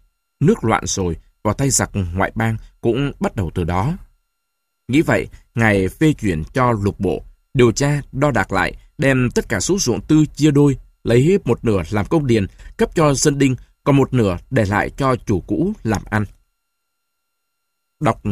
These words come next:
đến sớ của tuần phủ Bắc Ninh, Hoàng đế Minh Mệnh mới vui lên được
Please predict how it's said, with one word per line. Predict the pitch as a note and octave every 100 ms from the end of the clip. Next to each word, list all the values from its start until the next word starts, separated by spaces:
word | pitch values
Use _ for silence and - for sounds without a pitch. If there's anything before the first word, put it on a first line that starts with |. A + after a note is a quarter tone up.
| F#2+
đến | - C3+
sớ | - B2+ C3+ G#2 -
của | G#2+ F#2 -
tuần | G#2
phủ | E2 F#2 D2+ -
Bắc | - C3
Ninh, | A#2 G2+ _ _ -
Hoàng | B2+
đế | B2+
Minh | G#3 F#3+
Mệnh | C3+ F#2 G#2+ G#2 G2+
mới | D3 G3
vui | D3 D#3+ D3+
lên | D3+ A#2
được | G2+